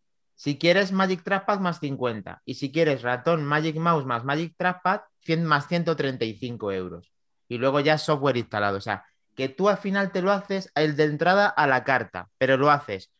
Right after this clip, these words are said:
o diciéndolo en la tienda que le permiten hacer un personalizado, pedirlo personalizado con el tiempo que eso conlleve para que te lo lleven a la tienda,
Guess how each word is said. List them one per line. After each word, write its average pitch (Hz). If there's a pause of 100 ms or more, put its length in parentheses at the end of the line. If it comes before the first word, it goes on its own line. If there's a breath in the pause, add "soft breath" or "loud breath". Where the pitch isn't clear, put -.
(220)
o 117
diciéndolo 131
en 139
la 135
tienda 139
que 139
le 135
permiten 139
hacer 117
un 123
personalizado, 135 (160)
pedirlo 117
personalizado 123
con 113
el 110
tiempo 117
que 110
eso 113
conlleve 120
para 107
que 101
te 90
lo 101
lleven 113
a 127
la 135
tienda, 190